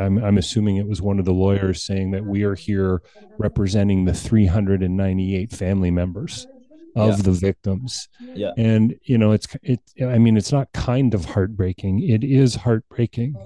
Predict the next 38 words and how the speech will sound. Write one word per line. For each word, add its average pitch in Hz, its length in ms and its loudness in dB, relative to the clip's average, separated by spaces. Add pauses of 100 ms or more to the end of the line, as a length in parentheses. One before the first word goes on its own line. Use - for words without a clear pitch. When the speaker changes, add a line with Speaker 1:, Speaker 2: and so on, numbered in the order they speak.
Speaker 1:
And 113 120 2
then 120 120 6
you 120 100 6
look 113 220 2
at 113 100 -2
something 113 360 0
like 110 240 0
the 104 100 -2
Ukraine 101 540 0 (360)
war, 117 480 6 (320)
and 110 240 2
you 110 140 4
say, 107 580 -2 (160)
"This 123 220 -2
is 110 340 -2 (720)
the, - 260 0
the, 123 380 2
the 117 160 2
amount 123 440 2
of 110 240 2 (140)
pain 110 640 2
and 101 140 -6
sorrow 120 760 2 (120)
and 104 120 -4
suffering 139 760 -6 (560)
that 113 100 0
is 107 140 0
coming 113 340 2
out 120 120 2
of 107 80 0
a 104 40 2
situation 104 520 0
like 95 180 -2
this 98 200 -2
is, 95 320 -4
is, 95 320 -2
is 98 220 -4
truly, 113 560 4